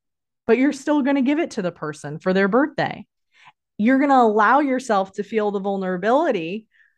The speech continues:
of thinking in my head, like, "Wow, that's not really what I wanted it to be, but it's still an act of love," right? And then you're gonna get to receive the person saying, like, "Oh my gosh, you made me a cake. Like, I feel so loved. Thank you so much."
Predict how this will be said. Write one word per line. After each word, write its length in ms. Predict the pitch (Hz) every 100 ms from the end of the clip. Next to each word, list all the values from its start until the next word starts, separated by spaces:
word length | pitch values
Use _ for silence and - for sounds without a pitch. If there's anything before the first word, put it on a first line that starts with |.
| _
of 240 | 220 214 214
thinking 380 | 233 262 262 247
in 120 | 226
my 160 | 202
head, 340 | 196 240 262 196
like, 200 | 180 170
"Wow, 340 | 165 196 214
that's 260 | 185 185 185
not 180 | 185 160
really 220 | 190 185
what 140 | 180
I 80 | 175
wanted 340 | 165 160 175 208
it 140 | 233
to 100 | 262
be, 220 | 240 254
but 180 | 233 196
it's 180 | 190 -
still 260 | - 196 185
an 80 | 175
act 280 | 170 175
of 120 | 170 160
love," 380 | 156 123 - _ _ _
right? 420 | 185 180 196 226 - - -
And 120 | 240
then 160 | 254 262
you're 160 | 277
gonna 200 | 269 262
get 180 | 240 240
to 140 | 269 226
receive 880 | 202 196 - 269 349 269 208 214 302 - _ - - -
the 100 | 226
person 580 | 247 302 403 262 240 240
saying, 280 | 240 226
like, 160 | 226 233
"Oh 20 |
my 520 | 403 480 494 523 539 494
gosh, 80 | 427
you 100 | 415
made 160 | 427
me 160 | 440 440
a 40 |
cake. 480 | 440 415 453 427 311
Like, 160 | 311 302
I 120 | 311
feel 240 | 349 359
so 220 | 349 370
loved. 580 | 349 349 415 277 196 214 -
Thank 240 | 247 311
you 100 | 311
so 280 | 311 294 247
much." 380 | 269 330 160